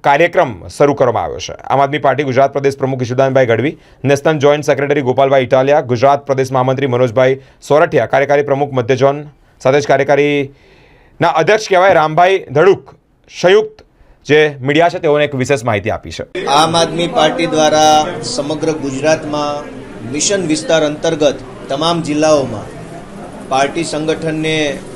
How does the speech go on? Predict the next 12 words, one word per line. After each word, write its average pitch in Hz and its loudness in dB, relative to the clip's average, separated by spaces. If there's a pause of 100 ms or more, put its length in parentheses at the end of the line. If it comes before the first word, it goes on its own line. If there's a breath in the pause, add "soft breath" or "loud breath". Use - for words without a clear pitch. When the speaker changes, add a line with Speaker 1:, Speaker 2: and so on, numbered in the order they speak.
(220)
Speaker 2:
મજબૂત 131 -6
બનાવવા 156 -2
માટે 156 -6 (760)
અને 185 0
આવનારી 180 2
સ્થાનિક 147 -6
સ્વરાજ્યની 156 -6
ચૂંટણીઓમાં 151 -4 (880)
તેમજ 160 -2
હમણાં 156 0
આવવાવાળી 165 0
નગરપાલિકાઓની 151 -4